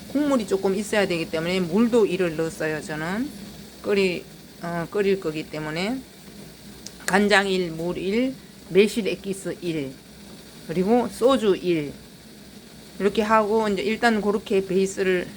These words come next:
맞추고 나머지 이제, 어, 간은 이제 먹어봐가면서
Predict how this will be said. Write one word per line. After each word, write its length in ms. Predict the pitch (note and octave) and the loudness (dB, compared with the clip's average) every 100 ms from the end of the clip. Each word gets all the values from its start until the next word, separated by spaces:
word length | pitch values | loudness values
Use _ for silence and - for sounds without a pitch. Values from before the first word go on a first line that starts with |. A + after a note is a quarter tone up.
| - | -16
맞추고 680 | D3 D#3 - G#3 - B3+ D#4+ - - - - - - | -10 -8 -6 -6 -2 -2 -2 -6 -18 -18 -20 -20 -8
나머지 480 | D3+ F3 A#3+ A#3+ A#3 | 2 6 6 4 2
이제, 360 | G3 F#3 F3 E3+ | 2 2 2 2
어, 440 | D3+ D#3+ E3 E3 - | -2 -2 -2 -4 -6
간은 560 | D#3 F3 F#3+ A3 F3 | -2 0 2 2 0
이제 140 | D#3 D#3 | -2 0
먹어봐가면서 1160 | F3 F#3+ F3+ D#3 F3+ F3 D#3+ D#3 G#3+ A#3+ C#4+ | 2 2 2 2 0 0 -2 -2 0 0 0